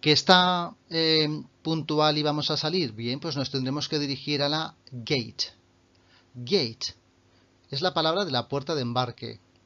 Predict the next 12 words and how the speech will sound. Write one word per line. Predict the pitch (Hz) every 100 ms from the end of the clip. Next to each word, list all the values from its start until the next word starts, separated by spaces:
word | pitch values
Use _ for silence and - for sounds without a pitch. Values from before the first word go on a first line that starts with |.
| _
Podríamos | 143 143 165 190 185
haberlo | 165 156 143
llamado | 135 127 131 127 -
door, | 123 113 165 113 104 104 - _
puerta, | - 156 123 113 95 -
pero | 135 127
normalmente, | 123 127 151 185 202 240 254 - _ _ - _
eh, | 117 131 123 117 110 -
en | 123
las, | 110 - - -
en | 127
los | 110 107 - - - -